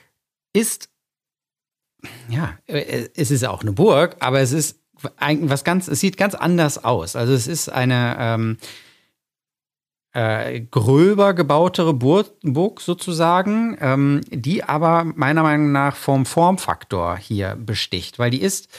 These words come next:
ähm, von der Breite her eine Baseplate, ist auch auf einer Baseplate gebaut, also ja, ziemlich klassisch sozusagen. Und nach hinten ist sie dann, glaub ich,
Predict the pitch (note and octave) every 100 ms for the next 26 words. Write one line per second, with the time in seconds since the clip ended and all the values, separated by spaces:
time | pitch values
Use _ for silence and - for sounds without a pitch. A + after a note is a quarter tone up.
0 | - - - _ _ - C3+ C#3+ C#3 C#3+
1 | C#3 C#3 C#3 C3+ C3+ - _ - C3+ B2
2 | A2 G2+ A2+ G#3 A3+ G3+ G#3+ - C#3 D#3+
3 | A2+ B2+ - - A#3 A2+ C3+ G#2 A2 A#2+
4 | G2+ A2 - A2+ G2+ - F2+ F2+ D3+ D4+
5 | D4+ - - A#2+ G#2 G#2 - D#2 - _
6 | _ B2+ F#2+ F2 - _ _ _ C#3+ A2
7 | - - B2 D3 G#3 - F#3 F#3 F3+ E3+
8 | F3 F3+ G#3+ - - - _ _ D3+ D3+
9 | - B2+ - - F3+ B3 C4 A#3+ A#3+ B3+
10 | C4 C4 - - D#3+ - - B2+ G#2+ B2
11 | C3+ F3+ F#3 D#3 D3 -